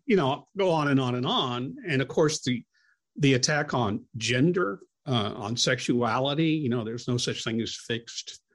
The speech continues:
male and female anymore. It's whatever you wanna be. So you've got little girls in, in grade school identifying themselves as wolves or, uh,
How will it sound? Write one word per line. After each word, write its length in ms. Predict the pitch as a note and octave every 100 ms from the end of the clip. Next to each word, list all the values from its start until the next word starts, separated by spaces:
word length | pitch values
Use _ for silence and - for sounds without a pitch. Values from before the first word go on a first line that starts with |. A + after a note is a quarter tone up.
| _ _ _ _
male 300 | - A#2+ B2+
and 160 | B2+ B2
female 440 | - E3+ F#3+ C3+
anymore. 440 | B2 B2 C3 C#3 C#3+
It's 160 | C3
whatever 260 | C3+ B2+ D3
you 140 | D3+
wanna 240 | C3 A#2 A2+
be. 300 | B2 E3+ F3+
So 160 | -
you've 160 | B2+ A#2+
got 180 | B2 C#3
little 200 | B2 A2
girls 460 | A2+ B2 C#3+ C3+
in, 220 | B2 A2+ - _ _ _ _ _ _
in 100 | -
grade 300 | A2 A#2 A2+
school 420 | - - A2 A2+ -
identifying 580 | B2+ C3 C3+ C3+ C3 A#2
themselves 440 | A#2 A#2+ B2 G#2
as 220 | A2 G2
wolves 760 | A#2 A#2 B2+ C3 C3+ C#3+ C#3+ -
or, 300 | B2 G#2 - _ _ _ _ _
uh, 300 | A#2 G#2+